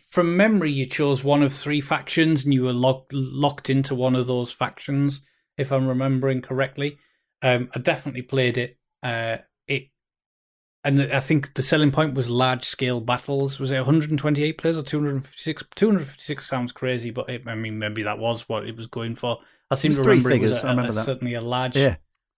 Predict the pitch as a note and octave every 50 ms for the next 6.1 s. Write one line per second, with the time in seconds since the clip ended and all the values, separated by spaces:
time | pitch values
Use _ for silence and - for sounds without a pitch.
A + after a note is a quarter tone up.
0 | _ _ _ - D3+ D3+ D3+ D3 D3+ C#3+ C3+ C3 C3 C3 C3+ D3+ D#3 D3+ D3+ D3
1 | C#3 D3+ D#3 D#3 D#3 D3 - - _ - D3+ D3+ D3 C#3 C3 C3 B2+ B2+ B2 -
2 | - - C#3+ C3 - - - _ _ _ _ _ _ _ _ _ - D#3 D#3+ -
3 | - _ _ _ _ _ _ _ _ _ _ _ _ _ _ _ _ _ _ _
4 | _ _ _ _ _ C3+ C3 F#3 G3+ G3 - - - - - - F3+ E3 E3 E3
5 | D#3 C#3+ C#3 A#2+ A#2+ C3+ - - D3 D3 D3 D3 C#3+ C3+ C3+ C3 C3 B2+ B2+ B2
6 | A2+ -